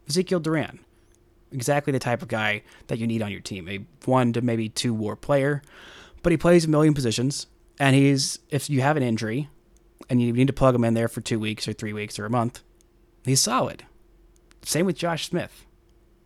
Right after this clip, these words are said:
And the same could definitely be said for Leo Taveras, who is,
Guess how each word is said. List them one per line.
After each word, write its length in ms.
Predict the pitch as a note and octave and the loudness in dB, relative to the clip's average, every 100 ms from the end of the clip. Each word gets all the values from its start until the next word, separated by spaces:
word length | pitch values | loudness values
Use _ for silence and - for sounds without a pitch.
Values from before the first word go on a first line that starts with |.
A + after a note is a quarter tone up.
| _ - | _ -6
And 460 | C3 C3 B2 A#2+ A#2+ - | 2 4 4 2 -2 -4
the 80 | |
same 280 | B2 C#3 C#3+ | 0 2 2
could 160 | B2+ A#2+ | 0 0
definitely 320 | B2 D3 C3 | 0 2 0
be 100 | B2+ | 0
said 380 | - A#2 A2+ B2 - - | 0 0 0 -4 -12 -20
for 120 | - A#2 | -4 -2
Leo 180 | G#2 | 0
Taveras, 420 | G2+ B2 C3+ - - | -2 -2 -2 -4 -4
who 100 | A2 | -4
is, 300 | G#2 G#2+ | -2 -4